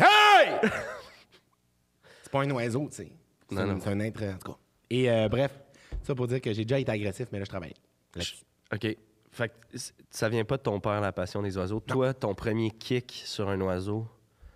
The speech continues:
Speaker 2: ton premier, euh, tu sais
Speaker 1: C'est le jet bleu.
Speaker 2: C'est le jet bleu ?
Speaker 1: Oui.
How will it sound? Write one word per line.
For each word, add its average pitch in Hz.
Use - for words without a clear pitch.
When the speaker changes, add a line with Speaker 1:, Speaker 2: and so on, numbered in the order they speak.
Speaker 2:
ton 92
premier, 113
euh, 92
tu 123
sais 120
Speaker 1:
C'est 139
le 117
jet 107
bleu. 85
Speaker 2:
C'est -
le 107
jet 117
bleu ? 120
Speaker 1:
Oui. 151